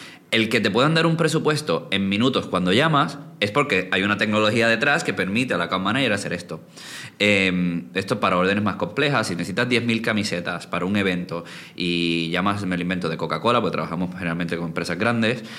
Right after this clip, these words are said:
pues ese account manager te puede dar una información mucho más rápida y luego la producción de esas diez mil camisetas es mucho más rápida. Eh, entonces la tecnología, tanto propia como,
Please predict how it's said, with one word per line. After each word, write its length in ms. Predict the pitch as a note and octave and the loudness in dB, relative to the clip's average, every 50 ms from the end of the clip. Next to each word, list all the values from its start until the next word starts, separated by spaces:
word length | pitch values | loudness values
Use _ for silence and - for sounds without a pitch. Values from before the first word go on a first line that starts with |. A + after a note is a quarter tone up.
| - - - - - - - _ - - _ | -14 -14 -14 -16 -18 -20 -20 _ -20 -18 _
pues 380 | - A2+ A2+ A2 A2 G#2+ A2 A2 - | 2 4 4 4 4 2 -2 -2 -2
ese 180 | A2 A2+ - A#2 | -2 0 2 2
account 160 | G#2+ A2+ A2+ | 2 4 4
manager 260 | A2+ A2+ C3 D3 C#3 | 4 4 4 2 2
te 80 | C3 G2+ | 0 2
puede 140 | G2+ G2+ | 2 4
dar 80 | G#2 A2 | 4 4
una 80 | A#2 A#2 | 4 2
información 580 | A2+ A#2+ A#2+ G#2+ A2 A2 A2+ B2 C3 - - - | 2 2 0 0 2 2 2 2 0 0 -2 -2
mucho 360 | G2 G2+ G#2 G#2+ G#2 A#2+ A#2 | 0 2 2 2 4 4 2
más 100 | A2+ A2 | 2 2
rápida 200 | B2+ C#3+ F3 F3 | 2 2 4 4
y 20 | |
luego 180 | D#3+ - D3 E3 | 4 6 6 4
la 80 | E3+ | 4
producción 480 | A2+ D#3 A#2 A2 G#2 G#2+ - - D3+ G#3 | 4 4 4 2 2 2 2 2 2 2
de 60 | F#3 | 2
esas 120 | E3 D#3+ C3+ | 0 2 2
diez 120 | B2 B2 | 2 0
mil 100 | A#2+ G2+ | 2 0
camisetas 320 | G#2+ G2+ F#2+ G#2 F2 - F#2+ | 0 0 0 0 -2 -2 -2
es 60 | F#2 | -2
mucho 180 | F2 E2 - E2+ | -4 -2 -2 -4
más 140 | D#2+ D#2+ | -4 -4
rápida. 340 | - D#2 D2+ - F2 E2 D2+ - - - - - - - - - - | -4 -6 -4 -4 -6 -8 -8 -10 -12 -12 -12 -12 -12 -12 -14 -4 0
Eh, 240 | A2+ A#2 A2+ A2+ A#2 | 2 2 2 2 0
entonces 240 | A#2 A2+ A#2+ C#3+ F3+ | -2 -2 0 0 2
la 120 | C3 G#2+ F#2+ | 2 2 2
tecnología, 800 | G#2+ G#2 G2+ G2 G2 G2+ D#3 D#3 D#3 D#3 F3+ G#3+ - - - - | 2 2 2 2 2 4 4 4 4 4 2 0 -2 -8 -12 -6
tanto 320 | - F#2+ F#2 F#2 F#2 F#2 E2 | -4 -4 -2 -2 -4 -4 -2
propia 420 | - A#2 B2 B2 B2 F#2 F2 E2+ | 0 0 0 2 2 0 -2 0
como, 720 | - E2 E2+ E2+ E2+ E2+ E2+ E2+ E2 E2 D#2 D2+ C2+ - - | -2 -6 -6 -4 -6 -6 -8 -8 -8 -8 -8 -8 -10 -10 -10